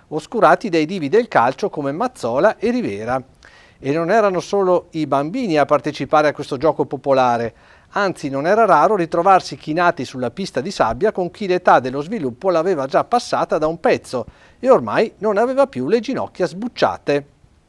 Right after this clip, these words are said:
Ma torniamo alla gara dei Sabbioni. Dopo le batterie disputate sotto un'inattesa pioggia,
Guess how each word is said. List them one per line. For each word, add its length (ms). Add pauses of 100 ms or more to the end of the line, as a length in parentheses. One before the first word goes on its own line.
(600)
Ma 160
torniamo 500
alla 140
gara 240
dei 140
Sabbioni. 600 (400)
Dopo 400
le 120
batterie 440
disputate 680
sotto 540
un'inattesa 720
pioggia, 600